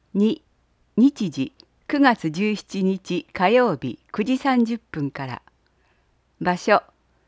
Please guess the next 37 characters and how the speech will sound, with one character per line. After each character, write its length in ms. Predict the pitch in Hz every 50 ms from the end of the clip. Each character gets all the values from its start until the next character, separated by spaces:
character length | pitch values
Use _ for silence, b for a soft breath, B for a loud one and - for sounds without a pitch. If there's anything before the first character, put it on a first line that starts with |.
| _ _ _ _ _
射 120 | - 190 202
水 320 | 226 277 277 269 269 269
市 240 | - - - 160 -
シ 160 | - - 208
ル 100 | 214 269
バ 220 | 254 285 277 277 269
ー 40 |
人 220 | 240 247 247 247 240
材 260 | 226 254 233 226 226
セ 220 | 214 - 220 208
ン 80 | 202 185
タ 200 | - _ - 151
ー。 260 | 131 127 127 120 - - - _ _ _ _ _ _ _ _ _ _ _ _ _ _ _ _ _ _ _ _ _
対 220 | - 226 247 285
象 280 | 277 - - 294 285 262 254
者、 240 | - - - 127 - _ _ _ _ _ _ _ _ _ _ _ _ _ _ -
健 260 | - 247 269 269 277 -
康 220 | - 254 247 240
で 140 | 220 226 226
働 420 | 180 170 202 - 277 277 277 277
く 140 | - 269 - -
意 100 | 254 269
欲 260 | 262 - - - 160
の 200 | 156 151 - -
あ 80 | 156
る 220 | 147 147 147 - -
六 240 | 151 160 165 233 254
十 140 | 233 254 247
歳 320 | - - - 220 220 220 - -
以 100 | 233 220
上 240 | 196 202 175 147 139
の 140 | 135 131
方。 400 | - - 131 127 _ - - - _ _ _ _ _ _ _ _ _ _ _ _ _ _ _ _ _ _ _ _ _ _ _ _ _
申 240 | - 208 247 269 277
し 140 | 269 - -
込 140 | - 233 233
み、 260 | 233 226 220 208 -